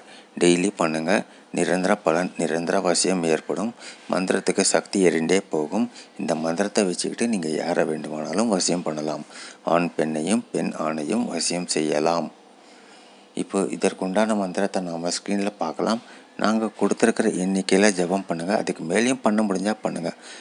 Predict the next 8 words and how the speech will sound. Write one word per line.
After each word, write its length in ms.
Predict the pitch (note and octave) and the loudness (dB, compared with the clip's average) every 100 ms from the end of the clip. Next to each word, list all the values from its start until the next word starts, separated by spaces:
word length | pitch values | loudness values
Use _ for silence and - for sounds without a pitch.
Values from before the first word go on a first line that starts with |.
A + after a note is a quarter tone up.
| - - | -12 -2
முதல் 340 | G2 A2 B2 | 0 4 4
நாள் 180 | B2+ A#2 | 6 6
அன்னைக்கு 240 | G#2 G2+ | 4 2
மாத்திரம் 340 | G2+ G2 A2 - | 0 0 -2 0
சுத்தமா 400 | - - G2 G#2+ | 0 0 0 2
இருந்து 280 | G#2 E2 F#2+ - | 2 2 -2 -2
பண்ணுங்க 340 | E2 F2 F2+ | -6 -2 -2
போதும். 420 | - E2+ D#2 D#2 | -2 -4 -4 -6